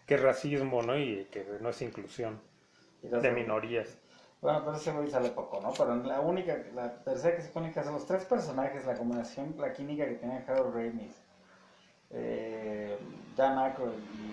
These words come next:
Speaker 2: y
Speaker 1: Y Bill
Speaker 2: Bill
Speaker 1: Murray.
Speaker 2: Murray, la neta es que, ¿no? Muy buenos personajes. La neta se la, se la rifa Bill Murray, ¿no? Con su personaje, que es
Speaker 1: Y,
Speaker 2: casi
Speaker 1: y no
Speaker 2: siempre,
Speaker 1: quería,
Speaker 2: ¿no? El
Speaker 1: ¿eh?
Speaker 2: mismo. <laughs>
Speaker 1: Eh, de otro de esos datos, Chapoy, eh,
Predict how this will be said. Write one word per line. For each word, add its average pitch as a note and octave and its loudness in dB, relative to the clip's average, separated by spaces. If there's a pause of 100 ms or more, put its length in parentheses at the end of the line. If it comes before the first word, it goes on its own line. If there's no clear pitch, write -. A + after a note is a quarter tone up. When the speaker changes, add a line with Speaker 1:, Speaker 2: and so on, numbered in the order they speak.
(480)
Speaker 2:
y F3+ -6
Speaker 1:
Y A#2 -2
Bill C3 2
Speaker 2:
Bill C#3 4
Speaker 1:
Murray. C3+ 8 (160)
Speaker 2:
Murray, - 0 (1000)
la - -10
neta A2 -12
es D3 -10
que, F#2 -12 (340)
¿no? G#2+ -4
Muy C3+ -6
buenos C3+ -2
personajes. - -14 (100)
La B2+ -4
neta B2+ 0
se B2+ -2
la, G#2+ -4
se - -6
la A#2 2
rifa B2+ 0
Bill A#2+ 0
Murray, A#2 -4
¿no? D#3+ -14
Con C3 -14
su A#2 -18
personaje, A#2 -10
que E3+ 6
es D3+ 6
Speaker 1:
Y, - 0
Speaker 2:
casi E3+ 4
Speaker 1:
y F3 8
no D#3 12
Speaker 2:
siempre, E3 12
Speaker 1:
quería, D#3 12
Speaker 2:
¿no? B2 12
El C#3+ 10
Speaker 1:
¿eh? A3+ 6
Speaker 2:
mismo. B2 -4
<laughs> D3+ 6
Speaker 1:
Eh, A#2+ 0
de A#2 2
otro C3 2
de B2+ 4
esos B2 0
datos, B2+ 4
Chapoy, C3+ 2
eh, A2 -2